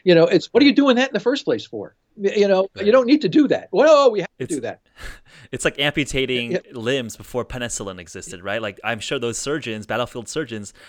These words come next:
Speaker 2: thought they were doing good, that we're gonna amputate so you don't die of gangrene. But
Speaker 1: Yeah.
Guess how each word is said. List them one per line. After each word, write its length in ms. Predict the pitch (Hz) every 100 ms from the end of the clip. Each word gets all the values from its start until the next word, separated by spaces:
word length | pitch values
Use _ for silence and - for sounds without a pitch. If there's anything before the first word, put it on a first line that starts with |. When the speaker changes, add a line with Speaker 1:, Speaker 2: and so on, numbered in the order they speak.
| _ _
Speaker 2:
thought 160 | 113 104
they 80 |
were 60 | 113
doing 260 | 107 135 127
good, 320 | 165 107 92
that 100 | 110
we're 120 | 110
gonna 160 | 110 113
amputate 440 | 113 113 117 113 -
so 80 | 107
you 60 |
don't 240 | 101 104 -
die 180 | 98
of 180 | 98 98
gangrene. 520 | 110 117 104 78 76 98
But 300 | 107 123 -
Speaker 1:
Yeah. 160 | 175